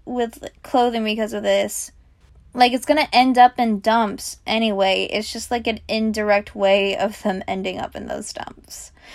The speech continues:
Which leads me to basically, like, the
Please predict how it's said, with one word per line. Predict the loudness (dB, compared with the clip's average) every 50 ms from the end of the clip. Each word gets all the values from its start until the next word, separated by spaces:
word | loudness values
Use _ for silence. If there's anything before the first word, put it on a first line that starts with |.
| -20 -20 -20 -20 -20 -16 -6
Which | 0 4 4 4 4 2 0 0
leads | 0 0 -2 -4 -2 0 0 0 0 -2 -6 -8
me | -6 -4 -2 -2 0 0 -2 -4 -6 -8
to | -4 -4 -4
basically, | -4 -4 -4 0 2 4 4 4 4 2 0 0 0 0 0 2 2 2
like, | 2 4
the | 2 2